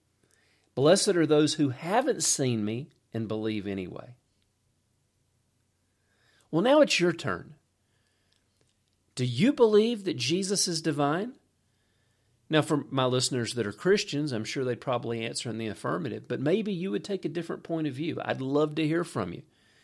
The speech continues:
Go to davidspell dot com and leave your, your comment in the comments section for today's post. I'd love to know what your thoughts are on the divinity of Jesus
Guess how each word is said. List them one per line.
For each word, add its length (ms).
Go 160
to 80
davidspell 880
dot 320
com 440
and 140
leave 200
your, 280
your 140
comment 480
in 80
the 80
comments 440
section 380
for 140
today's 400
post. 520
I'd 160
love 280
to 60
know 160
what 260
your 260
thoughts 480
are 400
on 140
the 80
divinity 520
of 120
Jesus 600